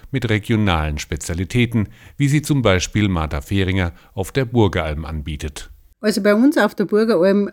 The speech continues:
Speaker 2: äh, gibt's neben dem selbstgemachten Bauernbrot, das was im Holzofen gemacht wird, äh, natürlich die Almbutter, dann ein, verschiedene Käse, die ja im Sommer dann schön reif werden, oder auch den alten Bergkäse, der den ganzen Winter oben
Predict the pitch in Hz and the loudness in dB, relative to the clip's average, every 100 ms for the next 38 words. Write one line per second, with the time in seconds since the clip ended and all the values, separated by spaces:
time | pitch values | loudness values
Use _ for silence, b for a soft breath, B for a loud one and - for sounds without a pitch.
0 | _ 190 185 240 - - 190 185 185 180 | _ -8 -2 -4 -4 -2 0 0 0 0
1 | - 185 202 - 196 170 - 170 139 139 | 0 -4 -4 -10 -4 -4 -2 -6 -4 -2
2 | 202 226 233 247 240 185 - 160 - 175 | 0 2 2 0 -2 -8 -6 -6 -4 -4
3 | 170 202 202 185 214 190 202 226 - 247 | -2 -2 -2 -6 -6 -6 -6 -8 -8 -8
4 | 254 - B B B B B - 196 190 | -8 -10 B B B B B -6 0 2
5 | 180 180 196 214 202 202 - _ _ _ | 2 2 0 -2 -2 -2 -6 _ _ _
6 | 185 147 175 208 233 233 262 262 - _ | -8 -4 -2 0 0 -2 -2 -6 -8 _
7 | 202 - - 175 175 170 175 160 _ 175 | -12 -12 -10 -2 2 2 0 -6 _ -14
8 | - 226 214 180 170 - 196 233 240 220 | -4 -2 -2 -2 -4 -6 -6 -2 -2 -2
9 | 214 214 202 202 190 190 175 185 175 180 | -2 -2 -2 -2 -6 0 0 0 -2 -4
10 | 180 b b b b - 185 180 160 156 | -4 b b b b -4 0 0 0 -2
11 | 185 - 175 170 185 170 170 165 156 - | -2 -4 -4 -2 -4 -6 -6 -8 -8 -6
12 | 165 180 214 - 185 185 185 - 185 180 | -4 0 -2 0 -2 0 -2 -2 0 0
13 | 170 160 170 b b b _ 180 165 165 | -2 -4 -6 b b b _ 0 2 0
14 | - 180 214 269 247 175 208 226 | 2 0 4 2 2 2 4 2